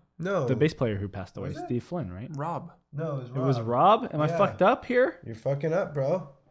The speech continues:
Speaker 3: I can't remember if it's Pattinson
Speaker 1: No,
Speaker 3: or
Speaker 1: it's
Speaker 2: Patterson. Robert
Speaker 3: Patterson.
Speaker 2: Patterson.
Speaker 3: Yeah.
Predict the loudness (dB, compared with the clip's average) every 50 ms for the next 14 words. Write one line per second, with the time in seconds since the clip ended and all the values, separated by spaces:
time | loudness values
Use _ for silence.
0 | _ -20 -20 -20 -20 _ _ _ _ _ _ -18 -12 -8 -6 -4 -2 -2 -2 -2
1 | -2 -2 -4 -6 -6 -12 -12 -6 -4 -2 -2 -4 -4 -8 -10 -10 -10 -12 -12 -12
2 | -10 -10 -8 -6 0 2 4 6 6 8 8 8 8 8 6 6 2 0 -2 -4
3 | -4 0 2 4 4 6 6 4 2 2 0 0 0 0 0 0 -2 -4 -6 -6
4 | -6 -4 -4 -6 -6 -8